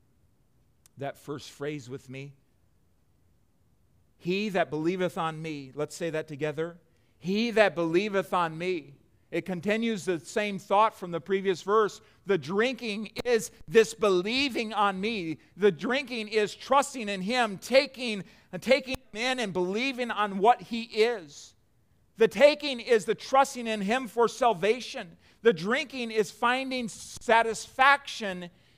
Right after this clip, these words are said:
in what he has accomplished at the cross. What a beautiful, beautiful picture that that is.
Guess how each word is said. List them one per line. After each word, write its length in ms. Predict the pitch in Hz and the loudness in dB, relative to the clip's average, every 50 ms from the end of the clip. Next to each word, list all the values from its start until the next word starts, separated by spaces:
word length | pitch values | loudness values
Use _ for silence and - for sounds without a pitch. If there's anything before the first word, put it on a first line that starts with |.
| _ _ _ _ _ - | _ _ _ _ _ 0
in 320 | 240 226 220 214 208 190 | 2 2 4 2 0 2
what 220 | 185 202 202 - | 4 4 4 4
he 200 | 156 - 214 220 | 2 -4 0 2
has 120 | 208 196 160 | 2 2 2
accomplished 960 | 175 170 - - - 247 269 285 285 285 - 196 175 170 156 - - - _ _ _ _ _ _ - | 0 -4 -6 0 4 6 8 8 6 4 2 0 0 0 0 -2 -10 -18 _ _ _ _ _ _ 0
at 200 | 170 175 175 - | 2 2 2 0
the 80 | 175 | -6
cross. 720 | - - 180 180 151 123 90 80 - - - - - - - _ _ _ _ _ _ _ _ - | -10 -4 -2 -2 -2 -2 -4 -8 -16 -18 -18 -18 -18 -20 -20 _ _ _ _ _ _ _ _ -10
What 120 | 175 185 | -8 -6
a 60 | 151 | -6
beautiful, 560 | 123 104 - 135 160 185 175 160 - - 143 123 | -6 -8 -10 -10 -8 -6 -6 -6 -6 -10 -14 -12
beautiful 380 | 110 131 143 143 131 - 123 | -10 -8 -8 -8 -10 -12 -14
picture 360 | 104 - 123 117 - - 127 | -16 -14 -16 -16 -16 -16 -16
that 180 | 104 101 95 - | -14 -16 -14 -12
that 200 | 101 98 95 92 | -12 -12 -10 -12
is. 440 | 98 73 52 - - - - - | -14 -18 -20 -20 -20 -20 -20 -20